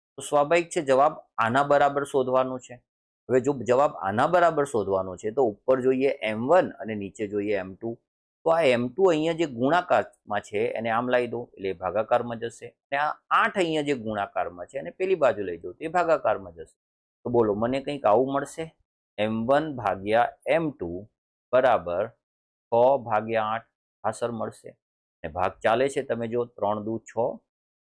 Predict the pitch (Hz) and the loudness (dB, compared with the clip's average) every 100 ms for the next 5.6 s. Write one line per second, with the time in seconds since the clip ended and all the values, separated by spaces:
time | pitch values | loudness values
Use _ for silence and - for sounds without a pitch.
0 | 131 147 - 85 85 107 165 82 - _ | -14 -8 -2 0 0 -4 -2 -2 -4 _
1 | _ _ _ - 92 85 80 87 98 107 | _ _ _ -8 -4 -2 -4 -4 -4 -4
2 | 90 98 - - 113 - 127 104 92 98 | -6 -6 -6 -6 -10 -6 -4 -4 -6 -10
3 | _ _ _ _ _ - 101 104 110 85 | _ _ _ _ _ -4 2 2 0 -2
4 | 90 110 175 247 _ _ - 71 - _ | -2 -2 -4 -8 _ _ -8 -8 -8 _
5 | - 104 117 110 120 170 | -6 -2 -2 0 0 -2